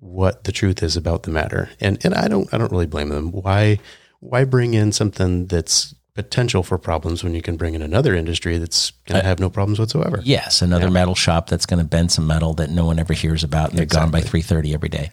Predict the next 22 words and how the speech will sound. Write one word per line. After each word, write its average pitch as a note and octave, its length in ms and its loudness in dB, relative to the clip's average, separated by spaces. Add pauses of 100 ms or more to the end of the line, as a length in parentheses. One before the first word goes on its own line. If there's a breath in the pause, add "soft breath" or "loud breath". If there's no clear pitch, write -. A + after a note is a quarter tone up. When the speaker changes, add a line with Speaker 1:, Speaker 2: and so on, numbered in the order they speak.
Speaker 1:
Right, - 340 -8 (100)
right. G2 180 4
Speaker 2:
Yeah. D#2+ 120 0 (220)
Speaker 1:
Yeah. D2+ 200 -12 (400)
Speaker 2:
Okay, F#2 340 -2 (220)
that F3 80 0
makes - 180 -4
sense. - 220 -4
I B2+ 40 4
mean, A#2 160 4
not F#2 180 0
that - 160 -8
we D2+ 180 -10 (140)
don't D2 260 -6
need D#2 160 -4
ano-, C#2+ 260 -6 (160)
another C#2+ 380 -4 (100)
metal F2 240 0
shop, E2+ 360 -2
but, - 220 -4
you D#3 80 0
know, D#2+ 220 -2